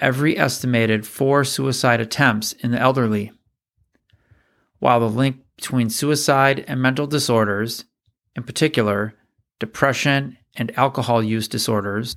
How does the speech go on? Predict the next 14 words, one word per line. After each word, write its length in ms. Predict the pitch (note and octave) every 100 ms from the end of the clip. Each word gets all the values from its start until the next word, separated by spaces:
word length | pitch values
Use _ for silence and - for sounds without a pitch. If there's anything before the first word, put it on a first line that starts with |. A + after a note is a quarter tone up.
| -
is 180 | - B2
well 280 | A#2 B2 C#3
established 640 | C3 - D3+ D3 C3+ A#2
in 180 | - B2
high-income 880 | B2 A2 A2 A#2+ - F3+ G#3 - B2 A2+
countries, 720 | B2+ A2 - G#2 A#2 C#3 - _ _ _ _ _ _ _
many 320 | B2+ D#3 F#3+
suicides 720 | E3 B2+ A#2 G#2+ A2 G#2+ G#2+ - _ _
happen 380 | C3 B2 B2+
impulsively, 800 | B2 A#2 C#3+ D3 A#2+ B2 F#2 A2 _ _ _ _ _ -
in 120 | B2
moments 400 | B2+ C3 B2 A#2+
of 140 | G#2+
crisis, 680 | - C3 C3 - C3+ C3 -